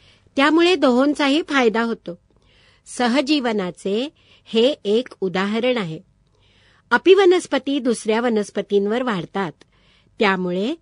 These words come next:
जमिनीवरच्या प्राण्यांपासून त्यांना संरक्षण मिळते. शिवाय उंचीने कमी असूनही उंच वृक्षांवर वाढत असल्याने त्यांना भरपूर सूर्यप्रकाश मिळतो.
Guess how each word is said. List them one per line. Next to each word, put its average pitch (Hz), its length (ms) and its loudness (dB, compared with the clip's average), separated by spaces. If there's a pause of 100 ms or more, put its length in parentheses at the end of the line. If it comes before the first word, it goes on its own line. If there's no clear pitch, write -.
(380)
जमिनीवरच्या 302 760 4
प्राण्यांपासून 202 840 -2
त्यांना 277 300 -2
संरक्षण 285 520 -2
मिळते. 247 420 -4 (640)
शिवाय 285 340 2
उंचीने 254 540 0
कमी 226 320 2
असूनही 226 640 0 (440)
उंच 240 320 0
वृक्षांवर 220 680 0
वाढत 196 320 -4
असल्याने 190 560 -2 (420)
त्यांना 196 360 0
भरपूर 311 880 -2
सूर्यप्रकाश 262 840 -4
मिळतो. 185 420 -4